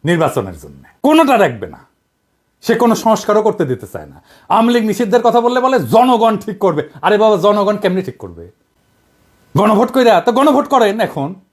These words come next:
আওয়ামী লীগ নিষিদ্ধের প্রশ্নে, সেটা তো করতে দিতে চান না। আপনি সংসদ নির্বাচনে আওয়ামী লীগকে অংশ নিতে দিলে আপনি কবে জনগণের রায় নেবেন আওয়ামী লীগ নিষিদ্ধের ব্যাপারে? জনগণ করবে, কিভাবে করবে, সেটা তো বলতে হবে।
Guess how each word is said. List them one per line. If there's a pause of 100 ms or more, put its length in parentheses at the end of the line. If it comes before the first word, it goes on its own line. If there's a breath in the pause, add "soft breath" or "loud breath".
(340)
আওয়ামী
লীগ
নিষিদ্ধের
প্রশ্নে,
সেটা
তো
করতে
দিতে
চান
না। (440)
আপনি
সংসদ
নির্বাচনে
আওয়ামী
লীগকে
অংশ
নিতে
দিলে (140 loud breath)
আপনি
কবে
জনগণের
রায়
নেবেন
আওয়ামী
লীগ
নিষিদ্ধের
ব্যাপারে? (300 loud breath)
জনগণ
করবে,
কিভাবে
করবে,
সেটা
তো
বলতে
হবে।